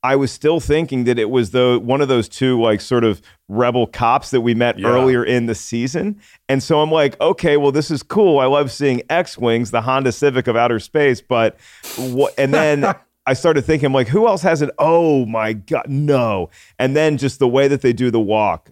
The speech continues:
Speaker 1: of Luke, and then the reveal that there's a green lightsaber, and seeing him, I mean, just with your visual effects brain, it, it paid off for me. I mean, obviously, you know that it's, it's some sort of de-aging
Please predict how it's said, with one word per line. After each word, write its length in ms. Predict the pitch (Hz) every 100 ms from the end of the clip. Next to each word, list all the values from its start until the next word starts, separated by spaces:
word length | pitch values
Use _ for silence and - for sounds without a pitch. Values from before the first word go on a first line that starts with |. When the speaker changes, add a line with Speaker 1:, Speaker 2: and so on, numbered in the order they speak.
| -
Speaker 1:
of 220 | 107 90
Luke, 400 | 101 113 95 - _ _ -
and 160 | 123
then 140 | 131 131
the 80 | 127
reveal 680 | 123 92 104 165 170 120 92
that 460 | 107 120 117 110
there's 160 | 107 92
a 40 |
green 220 | 90 98 98
lightsaber, 560 | 113 123 - 127 120
and 100 | 107
seeing 460 | - - 165 185 143
him, 680 | 101 110 151 143 107 98 92 _ _ _ _ -
I 40 |
mean, 280 | 143 147 131 127
just 260 | 160 - -
with 320 | 135 123 139
your 120 | 143
visual 380 | 123 151 156 127
effects 360 | 113 139 165 -
brain, 400 | 127 113 107 101 _ _ _ _
it, 220 | 131 139 -
it 340 | 143 143 _
paid 280 | 127 185 240
off 240 | 175 180 -
for 100 | 135
me. 300 | 135 135 98
I 40 |
mean, 200 | 110 123
obviously, 380 | 143 151 139 143
you 100 | 127
know 200 | 127 131
that 140 | 123
it's, 220 | 117 104
it's 180 | 110 110
some 180 | - 123
sort 220 | - 123
of 100 | 113 - _ -
de-aging 680 | 131 131 127 110 127 123